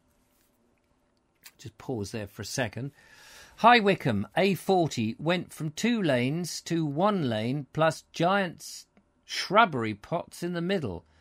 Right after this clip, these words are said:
especially good as our A and E maternity unit's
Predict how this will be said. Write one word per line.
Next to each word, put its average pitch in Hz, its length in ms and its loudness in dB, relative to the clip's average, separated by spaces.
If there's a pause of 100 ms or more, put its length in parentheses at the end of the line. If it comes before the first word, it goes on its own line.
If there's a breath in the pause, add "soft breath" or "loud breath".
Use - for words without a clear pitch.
(180 soft breath)
especially 156 640 -4
good 127 400 0 (760)
as 123 240 -4
our 127 280 0
A 160 180 0
and 143 240 0
E 147 220 -2
maternity 120 640 -4
unit's 95 500 -8